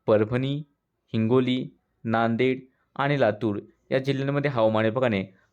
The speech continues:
हलका पाऊस किंवा गर्जना होण्याची शक्यता वर्तवली.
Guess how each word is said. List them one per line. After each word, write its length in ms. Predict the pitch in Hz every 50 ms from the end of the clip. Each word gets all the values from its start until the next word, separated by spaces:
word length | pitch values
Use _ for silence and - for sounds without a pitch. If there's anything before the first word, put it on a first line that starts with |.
| _ -
हलका 240 | 117 123 123 135 131
पाऊस 440 | - - 120 104 104 104 - - - _
किंवा 360 | - - 113 117 113 117 117 - - _ - - 101
गर्जना 360 | 117 113 107 104 - 120 127
होण्याची 340 | 123 117 107 101 101 104 113
शक्यता 400 | 107 - 110 - - 107 101 101
वर्तवली. 460 | 101 101 98 95 - 104 98 95 92